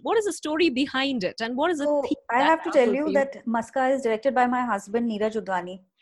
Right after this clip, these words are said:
Speaker 1: Oh
Speaker 2: And
Speaker 1: my
Speaker 2: the
Speaker 1: <laughs> God, congratulations. I did
Speaker 2: Thank
Speaker 1: not
Speaker 2: you.
Speaker 1: know that.
Speaker 2: The story and screenplay he has done and I've done dialogue. And, but of, obviously this is not the first time we've worked together. And when we first met, we met at, as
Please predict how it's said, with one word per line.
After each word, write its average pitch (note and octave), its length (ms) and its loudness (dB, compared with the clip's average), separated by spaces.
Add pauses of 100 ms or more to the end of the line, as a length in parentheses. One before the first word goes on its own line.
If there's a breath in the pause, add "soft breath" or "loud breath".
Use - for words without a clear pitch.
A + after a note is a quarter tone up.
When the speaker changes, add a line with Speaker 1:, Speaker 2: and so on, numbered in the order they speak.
(400 soft breath)
Speaker 1:
Oh G4 220 6
Speaker 2:
And A4 100 4
Speaker 1:
my E4+ 200 6
Speaker 2:
the C#4 460 2
Speaker 1:
<laughs> - 40 -12
God, D4+ 460 2
congratulations. D4 1120 2
I C4+ 120 6
did C#4 140 0
Speaker 2:
Thank - 20 -4
Speaker 1:
not C4+ 140 2
Speaker 2:
you. G#3+ 60 -4
Speaker 1:
know A#3+ 160 -2
that. G#3 420 -2
Speaker 2:
The D#4 60 -2
story C4+ 500 2
and D#4 180 0
screenplay C4+ 380 0
he B3+ 160 0
has A#3+ 140 2
done A3+ 180 -2
and A#3 100 -2
I've G3 160 0
done G#3+ 160 0
dialogue. F#3 420 -2 (280)
And, A#3 400 -2 (140)
but C4 180 -2
of, B3+ 180 0
obviously B3+ 340 -2
this A#3+ 140 -2
is C4 60 -4
not B3 120 -2
the C4 60 -2
first G#3+ 240 -2
time A3+ 180 -2
we've A3 180 -4
worked G#3 240 -4
together. G3 360 -4 (440 soft breath)
And A#3 160 -2
when A#3 160 -2
we C4+ 100 -4
first B3 340 0
met, G#3+ 320 -4
we A#3 120 -2
met G#3+ 180 -4
at, A3 120 -4 (220)
as G#3+ 200 0